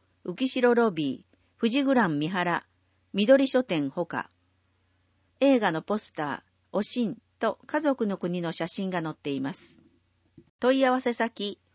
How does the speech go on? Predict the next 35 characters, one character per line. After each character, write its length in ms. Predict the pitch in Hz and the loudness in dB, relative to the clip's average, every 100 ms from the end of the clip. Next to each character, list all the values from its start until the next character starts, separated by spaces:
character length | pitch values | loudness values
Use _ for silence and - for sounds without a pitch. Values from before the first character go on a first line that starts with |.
| - | -4
リ 220 | 247 277 | 2 2
ー 20 | |
ジ 120 | 254 | 4
ョ 40 | 262 | 2
ン 80 | 254 | 2
プ 140 | 240 | 0
ラ 120 | 196 | 0
ザ。 220 | 143 123 - _ _ _ - | -2 -6 -8 _ _ _ -4
電 300 | 226 240 233 | 0 2 2
話、 260 | 220 214 - _ _ _ _ | 0 -2 -6 _ _ _ _
零 200 | 220 277 | 4 6
八 300 | 302 269 - | 6 0 -2
四 220 | 180 190 208 | -2 -2 -2
八 420 | 190 - 139 - _ | -6 -6 -10 -12 _
六 320 | 165 180 - | 0 0 0
四 340 | 247 240 165 117 - | 2 2 0 -6 -4
七 340 | 165 202 254 247 | 0 2 2 4
五 300 | 254 175 131 | 4 4 4
五 260 | 165 175 | 4 4
五。 320 | 160 156 123 - _ _ _ _ _ _ _ _ _ _ _ _ _ _ _ _ | 2 0 -2 -8 _ _ _ _ _ _ _ _ _ _ _ _ _ _ _ _
市 80 | - | 4
民 240 | 262 285 | 6 6
ギ 80 | 269 | 6
ャ 60 | 269 | 6
ラ 200 | 226 175 | 6 2
リ 320 | 156 147 127 - | 0 -4 -6 -12
ー 60 | |
企 220 | - 247 240 | 0 2 2
画 80 | 233 | -2
展。 320 | 151 127 - _ _ _ _ _ - | -2 -4 -6 _ _ _ _ _ 2
入 240 | 254 277 | 6 6
場 280 | 247 247 180 | 6 4 4
料 260 | 143 131 - | 0 -2 -2
無 140 | 143 | -2
料。 400 | 170 175 160 - | 0 0 -2 -8